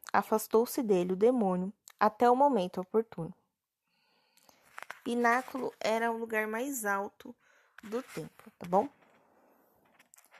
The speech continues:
Pregação de Jesus em Nazaré. Com a força do Espírito Santo, voltou Jesus para a Galiléia,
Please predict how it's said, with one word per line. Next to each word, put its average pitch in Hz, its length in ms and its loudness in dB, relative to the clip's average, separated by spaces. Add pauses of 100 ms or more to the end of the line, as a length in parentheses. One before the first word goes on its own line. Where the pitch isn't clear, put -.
(420)
Pregação 294 640 6
de 247 140 -2
Jesus 226 640 2 (160)
em 254 100 2
Nazaré. 220 520 4 (1800)
Com - 120 2
a 269 100 6
força 320 380 2
do 302 100 -4
Espírito 247 480 -4
Santo, - 600 0
voltou 226 480 4
Jesus 240 400 2
para 208 180 4
a 202 40 4
Galiléia, 202 600 2